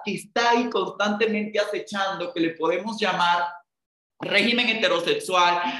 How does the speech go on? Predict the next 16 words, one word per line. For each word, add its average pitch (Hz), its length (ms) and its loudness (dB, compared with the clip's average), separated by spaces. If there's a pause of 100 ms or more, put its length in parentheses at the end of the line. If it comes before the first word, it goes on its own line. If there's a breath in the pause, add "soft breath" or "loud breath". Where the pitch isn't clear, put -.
racismo 220 500 0
estructural, 175 840 2
necropolítica, 180 920 0
desapariciones 170 800 -2
forzadas, 185 600 2
e-, 185 140 -6
e-, 208 260 2
etcétera, - 580 4
¿no? - 200 -6
O - 40 -12
sea, 170 140 0
la 151 120 2
lista 214 340 -2
puede 208 160 -10
ser 214 140 -6
innumerable. 185 720 0